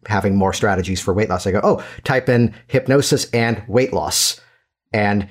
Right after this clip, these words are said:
you see the first research study? She goes, "Yeah." I go, "That's the one that I always quote, that here was a study where everybody was given a program,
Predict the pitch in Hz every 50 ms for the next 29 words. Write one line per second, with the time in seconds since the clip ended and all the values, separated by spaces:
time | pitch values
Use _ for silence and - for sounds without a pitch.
0 | - _ - 110 - 139 123 127 - - 127 123 - - 131 120 - - 160 151
1 | - - - 165 160 180 196 180 185 - - 101 104 98 90 117 127 104 - -
2 | - 101 98 104 95 117 120 - - - 123 123 120 113 110 104 107 104 - 104
3 | 107 101 107 104 101 - - - 139 113 98 - - - - - - - _ _
4 | _ _ _ _ _ 113 104 101 95 92 92 - - - _ _ _ _ _ -
5 | - - 131 127 123 117 - 120 113 104 104 101 - - 139 131 117 113 107 101
6 | 101 101 - 101 107 104 95 95 95 92 90 - - - - _ _ _ - 127
7 | 127 151 143 113 135 127 127 110 110 - - 120 95 101 95 - - 147 156 143
8 | - - 85 85 90 113 147 139